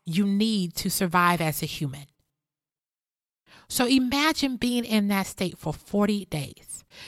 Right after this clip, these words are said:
It doesn't say that he took anything with him. It just said that he fasted. Didn't say he took a blanket with him. Didn't say he took some, uh, carving tools to keep him occupied. None of that stuff. It just said he went to the wilderness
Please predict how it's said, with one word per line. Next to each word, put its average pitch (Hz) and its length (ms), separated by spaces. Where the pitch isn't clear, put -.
It 269 120
doesn't 320 280
say 277 200
that 214 140
he 208 120
took - 260
anything 170 340
with 143 220
him. - 120
It 202 100
just 220 160
said 262 140
that 226 100
he 214 120
fasted. - 540
Didn't 262 220
say 269 160
he 233 100
took - 200
a 220 40
blanket 208 340
with 214 180
him. 226 180
Didn't 240 220
say 240 200
he 220 140
took - 220
some, 214 340
uh, 160 260
carving 226 460
tools 233 320
to - 60
keep - 240
him 214 160
occupied. 208 720
None 233 160
of 190 80
that 151 160
stuff. 160 200
It 165 60
just 226 160
said 233 160
he 226 80
went 240 200
to 262 60
the 240 80
wilderness 202 560